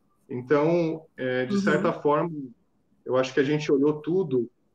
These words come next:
Speaker 1: o que tinha que ser visto. Eu, eu, eu
Speaker 2: Sim.
Speaker 1: pararia ainda pra ver, pra pegar um mapa astrológico dela, ver os posicionamentos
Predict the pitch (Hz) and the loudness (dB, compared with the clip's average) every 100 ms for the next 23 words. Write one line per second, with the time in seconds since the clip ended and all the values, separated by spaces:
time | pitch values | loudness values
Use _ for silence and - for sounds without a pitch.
0 | _ - 131 - 156 143 - 131 131 143 | _ -14 -14 -10 -8 -6 -4 -2 0 0
1 | 151 175 - - _ _ - 180 220 175 | 0 -2 -2 -14 _ _ 2 4 4 2
2 | 180 - - 156 185 185 185 185 180 185 | 0 0 -4 2 4 6 6 4 4 4
3 | 185 185 160 160 175 170 143 131 - 147 | 2 0 0 2 2 4 4 2 -2 -4
4 | 139 156 147 156 151 151 151 151 - 151 | 0 0 2 2 2 0 0 0 0 0
5 | 143 143 139 - 135 127 131 156 151 135 | 4 4 2 -2 -4 2 4 4 4 2
6 | 127 127 151 151 - 147 135 - 147 131 | 0 2 4 2 0 -2 -2 -4 -2 -2
7 | 131 147 156 151 135 139 131 120 - | -2 -2 -2 -2 -4 -2 -2 -2 -6